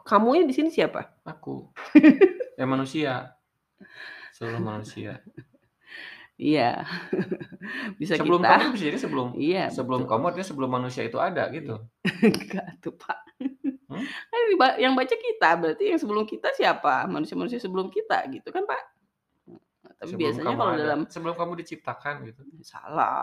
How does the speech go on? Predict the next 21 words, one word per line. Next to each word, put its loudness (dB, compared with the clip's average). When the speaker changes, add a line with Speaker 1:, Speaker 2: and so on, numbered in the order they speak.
Speaker 1:
Bapak -6
mah -2
<laughs> 0
tafsirnya 0
Speaker 2:
Lebay -6
ya? 0
Speaker 1:
kemana-mana. -10
Maksudnya -2
dalam 2
konteks 0
ini -4
kan, 2
eh, 0
kum 0
dalam 2
Quran -2
kebanyakan -4
merujuk -4
kepada -10
Muhammad -4
ya. -12